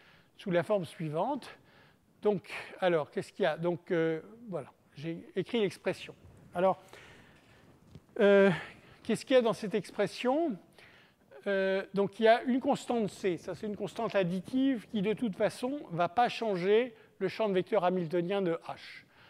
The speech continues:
Donc, c'est juste que, bien sûr, enfin, je veux dire, il, je peux avoir simplement ajouté à K une petite constante additive, j'ai besoin de la corriger. Euh, alors, ici, je reviendrai à ça, parce que ça, c'est le terme important, d'une certaine façon, enfin, le terme,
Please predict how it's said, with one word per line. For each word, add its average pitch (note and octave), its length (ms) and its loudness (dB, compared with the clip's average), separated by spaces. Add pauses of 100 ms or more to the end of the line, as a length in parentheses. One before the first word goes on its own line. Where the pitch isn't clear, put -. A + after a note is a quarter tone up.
(220)
Donc, D3+ 120 -14
c'est D#3+ 140 -4
juste G#3+ 260 -4
que, F3 80 -6
bien D#3 240 -6
sûr, A3 240 -4 (260)
enfin, D3 120 -8
je B2 60 -10
veux D3 80 -8
dire, D#3 140 -4
il, C#3+ 180 -10 (500)
je D#3 140 -6
peux A#3 260 2
avoir F3 380 2
simplement F3+ 420 -6
ajouté F3+ 540 0
à D#3 100 -2
K - 160 -4 (360)
une E3 140 -4
petite F#3 380 -4
constante E3 380 -12
additive, D#3 500 -2
j'ai D#3 160 -2
besoin D#3+ 320 -2
de F3 80 -2
la D#3+ 80 -4
corriger. D3+ 460 -6 (680)
Euh, F#3 460 6 (560)
alors, F3+ 260 4
ici, B3 320 2
je G3+ 60 4
reviendrai F#3 400 2
à D#3+ 100 4
ça, B3 200 -2
parce A#3 160 -6
que F3 100 -8
ça, E3+ 160 -6
c'est F3 160 -8
le C#3 60 -10
terme D#3+ 260 -4
important, D#3 500 -4
d'une F#3+ 200 -6
certaine D#3+ 320 -6
façon, C4 400 -10 (120)
enfin, C#3+ 140 -14
le C3+ 100 -12
terme, C#3+ 340 -12